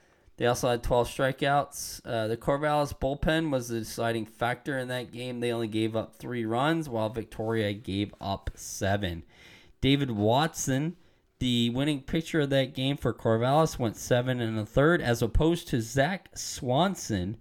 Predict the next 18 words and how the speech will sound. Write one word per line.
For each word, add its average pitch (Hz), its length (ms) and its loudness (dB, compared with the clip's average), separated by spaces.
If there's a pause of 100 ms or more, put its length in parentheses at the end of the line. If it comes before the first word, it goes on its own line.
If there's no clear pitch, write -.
(440)
of 117 120 0
the 117 80 4
Victoria 135 480 2
Harbor 156 240 2
Cats, 143 340 0
who 170 140 4
only 185 200 0
went 190 240 0
three 180 440 0
innings. 131 380 2
So 131 260 4
you 151 240 4
could 165 260 -10
tell. 139 320 2
I 110 140 0
mean, 110 240 -4
there 120 160 0
was, 123 360 0